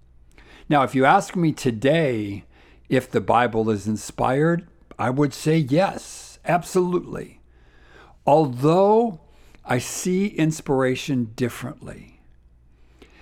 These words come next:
The emphasis would be on the people that God inspired rather than the words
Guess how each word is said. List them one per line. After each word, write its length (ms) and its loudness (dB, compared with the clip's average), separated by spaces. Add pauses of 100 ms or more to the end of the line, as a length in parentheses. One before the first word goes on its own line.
(200)
The 240 2
emphasis 680 0
would 220 2
be 160 4
on 260 2
the 100 0
people 1120 0
that 520 -4
God 540 2
inspired 1000 -2
rather 440 2
than 380 0
the 160 -2
words 1000 2